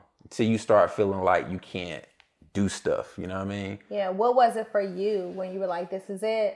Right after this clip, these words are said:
Speaker 2: I'm done, it's time to walk away"?
Speaker 1: Um, they started hating.
Speaker 2: Oh.
Speaker 1: Yeah, they started hating. But it had gotten, you know what I mean? It had gotten out of hand at that point.
Speaker 2: <laughs>
Speaker 1: I mean, I had just taken it as far as it could go.
Speaker 2: <laughs> Yeah.
Speaker 1: You know what I'm saying? To the point where, like, you know, they were starting to hire me for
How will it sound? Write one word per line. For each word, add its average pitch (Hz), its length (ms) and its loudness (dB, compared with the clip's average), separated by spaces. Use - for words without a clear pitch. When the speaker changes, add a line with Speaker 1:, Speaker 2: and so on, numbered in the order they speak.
Speaker 2:
I'm 185 140 -14
done, 208 380 0
it's 175 160 -12
time 185 200 -8
to 180 60 -8
walk 170 240 -4
away"? - 260 -8
Speaker 1:
Um, 139 960 0
they 117 100 4
started 85 340 4
hating. 87 340 -2
Speaker 2:
Oh. 220 340 -12
Speaker 1:
Yeah, 73 160 -2
they 65 100 -4
started - 320 -6
hating. - 300 -12
But 120 120 6
it 135 60 10
had 113 100 8
gotten, 82 500 6
you 147 80 0
know 156 140 6
what 156 60 6
I 156 40 4
mean? 156 100 0
It - 60 -10
had 92 140 2
gotten - 220 2
out - 180 -2
of - 60 -6
hand - 220 -16
at - 80 -14
that - 180 -10
point. 320 200 2
Speaker 2:
<laughs> 349 480 8
Speaker 1:
I 160 60 10
mean, 196 100 10
I 196 80 10
had 185 120 10
just 170 200 8
taken 165 260 10
it 151 60 12
as 139 200 10
far 147 220 10
as 127 140 8
it 127 80 6
could 123 160 10
go. 143 360 10
Speaker 2:
<laughs> - 20 -4
Yeah. 214 340 2
Speaker 1:
You 120 80 4
know 143 80 8
what 151 80 10
I'm 147 60 6
saying? 156 220 8
To 151 120 8
the 127 80 10
point 127 320 6
where, 120 120 10
like, 110 380 8
you 120 120 0
know, 107 120 6
they 113 160 8
were 107 120 6
starting 95 360 8
to 90 60 4
hire 98 380 6
me 95 220 2
for 85 600 0